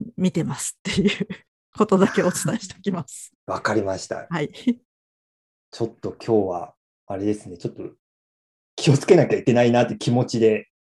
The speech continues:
Speaker 2: もう番組は終わろうと <laughs> しておりますが。
Speaker 1: はい。
Speaker 2: はい。ちょっと皆さんも、ちょっとこういった、なんか自分が使ってて違和感を感じた時に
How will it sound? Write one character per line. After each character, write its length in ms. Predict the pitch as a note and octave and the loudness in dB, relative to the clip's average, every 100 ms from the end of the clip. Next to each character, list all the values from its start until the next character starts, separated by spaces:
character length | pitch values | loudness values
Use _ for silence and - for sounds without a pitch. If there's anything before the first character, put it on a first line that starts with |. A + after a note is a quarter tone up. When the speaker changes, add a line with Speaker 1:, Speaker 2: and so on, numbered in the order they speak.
| - | -2
Speaker 2:
も 320 | A#2+ - - | 0 0 -2
う 20 | |
番 180 | - G#2+ | 0 2
組 220 | C3+ B2 | 4 2
は 80 | G#2+ | 2
終 100 | A#2 | 2
わ 160 | A#2+ C3 | 2 2
ろ 200 | B2 A#2+ | 2 0
う 60 | C#3+ | 0
と 240 | A2+ G#2 _ _ | -2 -6 _ _
<laughs> 220 | _ - | _ -14
し 760 | A3+ D#4 C#4 - B3 A3+ G#3+ - | -2 2 2 0 -8 -10 -10 -2
て 80 | A#2+ | 0
お 80 | |
り 120 | A2 G#2+ | 0 -2
ま 120 | G#2+ | -8
す 140 | - | -10
が。 220 | - - _ _ _ | -18 -18 _ _ _
Speaker 1:
は 140 | E3+ | -4
い。 100 | D#3 - _ _ _ | -4 -6 _ _ _
Speaker 2:
は 280 | - G2+ F#2+ | -6 0 0
い。 160 | - | -2
ち 80 | - | -8
ょ 20 | |
っ 60 | A#2 | -8
と 80 | F#2+ | -6
皆 260 | G2+ C#3 | 0 0
さ 140 | D3+ A2 | 2 0
ん 120 | F#2 | -2
も、 220 | E2+ F2+ - | -8 -12 -4
ち 80 | |
ょ 20 | F3+ | -2
っ 60 | |
と 100 | F3+ | -2
こ 220 | G#3+ F3 F3+ | 2 6 8
う 60 | |
い 100 | F3+ | 6
っ 20 | - | 0
た、 360 | - D#3 D#3 - _ _ _ | 2 4 2 -2 _ _ _
な 180 | G3+ B3 | -2 0
ん 20 | |
か 140 | G#3+ A2 | 0 0
自 180 | A#2 | 2
分 160 | G#3 C#4+ | 2 2
が 100 | C#4 | -2
使 260 | - - C#4+ | -4 -8 -8
っ 100 | - - | -6 -2
て 100 | C#4+ | 0
て 440 | C#4 - G2+ - _ | 2 2 0 -6 _
違 100 | C#3+ | -2
和 140 | G3+ | 0
感 220 | G3+ A#2+ F#2 | 2 -2 -2
を 40 | |
感 240 | A2 G#2+ | -6 -6
じ 80 | G#2+ | -4
た 140 | - A2 | -4 -4
時 260 | A#2+ A2 | -4 -10
に 220 | F#2 F2+ | -14 -16